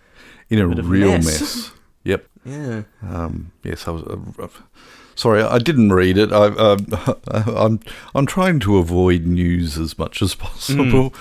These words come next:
Speaker 1: But,
Speaker 2: Fair
Speaker 1: but I
Speaker 2: enough.
Speaker 1: did see someone saying the threat to the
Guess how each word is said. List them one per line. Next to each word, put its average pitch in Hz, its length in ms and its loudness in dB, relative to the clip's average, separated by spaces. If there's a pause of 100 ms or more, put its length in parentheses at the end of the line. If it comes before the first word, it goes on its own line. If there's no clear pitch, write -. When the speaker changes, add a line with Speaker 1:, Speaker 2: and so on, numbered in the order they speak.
(300)
Speaker 1:
But, 104 120 4
Speaker 2:
Fair 120 120 0
Speaker 1:
but 110 140 4
I 101 40 6
Speaker 2:
enough. 95 120 4
Speaker 1:
did 104 100 2
see 101 200 0
someone 87 400 0
saying 82 480 -4
the 101 100 -4
threat - 380 -2 (160)
to 90 280 -2
the 85 320 -4